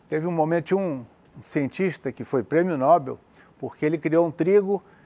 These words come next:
que se adaptava aos trópicos, chama Norman Borlaug, um cientista americano. E com isso, de uma certa forma, ele matou a fome na Índia, no México, criando esse t-, trigo tropical.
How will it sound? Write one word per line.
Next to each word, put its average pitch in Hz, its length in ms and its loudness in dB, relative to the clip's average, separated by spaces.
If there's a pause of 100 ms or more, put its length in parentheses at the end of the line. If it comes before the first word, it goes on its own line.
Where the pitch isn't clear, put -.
(240)
que 170 140 -4
se 180 280 0
adaptava 170 600 4
aos 165 160 -2
trópicos, 117 520 2
chama 131 240 -2
Norman 180 440 2
Borlaug, 131 380 0 (100)
um 139 40 -18
cientista 143 440 -8
americano. 143 480 -6 (600)
E 196 100 -4
com 269 180 -4
isso, 294 380 -2
de 339 80 -4
uma 208 100 4
certa 196 300 2
forma, 208 340 2
ele 214 120 -2
matou 170 380 0
a 135 60 4
fome 151 420 0
na 120 180 -4
Índia, 143 560 -4
no 117 100 -6
México, 151 720 -2 (260)
criando 180 280 0
esse 190 220 -2
t-, - 200 -20 (140)
trigo 185 300 2
tropical. 175 640 -4